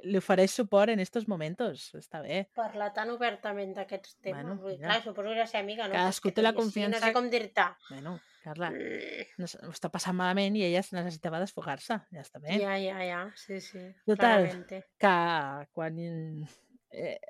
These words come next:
Speaker 1: arriba el moment que les nenes se'n van a dormir, tot això, ell li diu que no vol tenir relacions sexuals amb ella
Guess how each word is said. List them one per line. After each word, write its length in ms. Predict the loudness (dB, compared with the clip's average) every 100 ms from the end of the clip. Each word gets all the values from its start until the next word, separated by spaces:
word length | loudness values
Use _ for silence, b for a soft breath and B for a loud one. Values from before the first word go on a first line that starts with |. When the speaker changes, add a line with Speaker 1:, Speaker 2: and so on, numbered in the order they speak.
| -8
Speaker 1:
arriba 360 | -4 0 4 6
el 60 |
moment 300 | 6 6 6
que 80 | 6
les 80 | 4
nenes 160 | 4 2
se'n 120 | 2
van 140 | 2 0
a 60 |
dormir, 260 | 0 -2 -2
tot 140 | -2 -2
això, 300 | 0 0 0 0
ell 160 | 2
li 100 | 2
diu 220 | 2 0 0
que 120 | -2
no 120 | 0
vol 160 | -2 0
tenir 380 | -2 -2 -6 -10 B B -2
relacions 460 | 2 2 0 -4
sexuals 360 | -4 0 0 2
amb 200 | 0 2
ella 340 | 2 2 -2